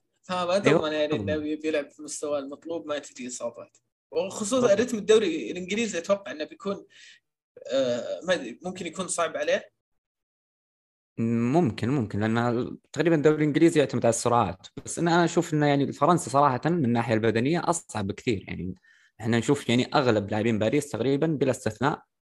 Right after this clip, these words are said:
Speaker 2: تقريبًا ثلاثين بالمية من المباريات ما يلعبونها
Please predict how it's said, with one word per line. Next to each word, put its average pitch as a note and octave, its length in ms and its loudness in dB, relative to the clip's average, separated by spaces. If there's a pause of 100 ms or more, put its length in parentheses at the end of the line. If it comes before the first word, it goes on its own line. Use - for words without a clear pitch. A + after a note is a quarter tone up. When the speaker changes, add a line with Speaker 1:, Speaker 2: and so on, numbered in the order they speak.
(960)
Speaker 2:
تقريبًا D3 340 2
ثلاثين C#3+ 380 4
بالمية A#2+ 260 4
من A#2 160 -2
المباريات C3+ 600 0
ما A#2+ 80 2
يلعبونها G2 420 -2